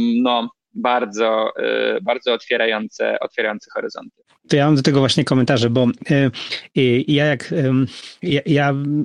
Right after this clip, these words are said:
Speaker 2: byłem w Japonii podczas innego, innego kat-, pewnego kataklizmu, to znaczy podczas trzę-, trzęsienia ziemi, e, dziesięć lat temu. E, i, em, i to samo, ja by-, byłem w szoku, jak, em, e, e, Japończycy, właśnie, właśnie to, to, to, to,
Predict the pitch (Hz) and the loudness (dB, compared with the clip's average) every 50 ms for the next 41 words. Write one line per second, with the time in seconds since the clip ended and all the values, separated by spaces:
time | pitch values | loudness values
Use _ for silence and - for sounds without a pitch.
0 | - _ _ _ 160 135 127 147 143 139 131 123 139 123 - 156 139 123 117 117 | -4 _ _ _ 0 2 2 2 4 2 2 2 2 2 2 2 4 4 4 2
1 | 113 113 117 110 - 123 123 - 127 113 - - - - - - 160 - 165 139 | 2 0 -2 0 0 -2 0 0 -2 -2 -2 -6 -8 -6 -6 -6 -2 2 2 4
2 | 139 151 131 131 127 - - 120 120 123 120 - 127 - - - 123 104 113 113 | 4 4 4 2 2 2 2 2 2 2 0 -2 -4 -4 -4 -4 -2 0 0 -2
3 | 110 110 - - - 120 110 - 135 117 110 123 127 127 120 113 110 - 117 - | -2 -2 -4 -2 -2 -2 0 0 0 2 4 4 4 4 2 2 0 0 -2 -2
4 | 117 - 120 110 - - - - - 120 131 131 - 147 123 - 131 120 113 104 | 0 0 0 -2 -4 -4 -2 0 2 2 2 2 2 0 0 2 0 0 2 2
5 | 120 127 117 104 98 101 - - - - 113 107 104 104 110 101 107 104 107 104 | 2 2 2 2 0 0 -4 -4 -2 -2 0 0 2 0 0 0 0 0 0 -4
6 | - - 107 101 104 107 107 - - - - - - - - - _ - 143 127 | -2 -2 0 2 2 0 0 -2 -8 -10 -8 -8 -8 -8 -10 -12 _ 0 0 0
7 | - - 156 135 131 127 123 120 123 120 120 - 135 131 127 127 123 120 117 120 | 2 2 2 4 4 4 4 4 2 2 0 0 0 0 2 2 2 2 2 2
8 | 131 135 135 - - - - - - 185 - 131 - - 147 131 113 107 110 110 | 2 2 0 0 -2 -6 -10 -4 -2 0 0 0 2 2 2 2 4 2 2 0
9 | 107 120 135 120 131 127 120 107 - - - - 143 - - 131 123 120 117 113 | 2 2 2 2 2 2 2 0 0 -2 0 0 0 0 2 2 2 4 2 0
10 | 107 - - - - - - - - - _ - 156 123 107 104 98 98 101 104 | -2 -6 -14 -14 -16 -16 -16 -18 -20 -16 _ -2 0 2 2 2 2 0 0 -2
11 | 120 - _ - 165 156 139 139 - 139 127 123 123 120 131 - _ - - 131 | -4 -6 _ -2 0 0 0 2 2 2 2 2 2 0 -2 -6 _ -4 -4 0
12 | - 131 120 - 143 135 - - 156 156 156 - 170 139 123 - 143 113 101 - | 2 0 2 2 0 0 2 2 2 2 2 0 -2 -2 0 0 0 -2 -2 -4
13 | - _ _ _ _ - - 127 117 - 131 123 117 - - - - 139 131 123 | -10 _ _ _ _ -2 -2 -2 0 2 2 0 0 -2 -6 -2 0 0 0 0
14 | - - - 80 - - - 139 131 - - - | 0 -2 -2 -2 -2 -2 -2 -2 -2 -2 -4 -6